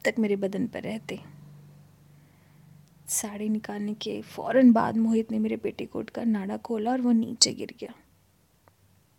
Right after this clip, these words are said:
अब मैं नीचे से लगभग नंगी थी,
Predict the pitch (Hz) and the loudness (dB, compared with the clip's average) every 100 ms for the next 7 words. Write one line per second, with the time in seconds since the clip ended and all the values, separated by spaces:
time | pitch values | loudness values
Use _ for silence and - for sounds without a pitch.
0 | _ _ - _ _ _ _ - 240 262 | _ _ -20 _ _ _ _ -12 -6 6
1 | 262 240 233 - 262 277 254 202 220 226 | 8 8 8 4 6 4 4 0 -4 -2
2 | 240 254 226 214 214 214 220 - | 2 6 6 4 0 -2 -4 -8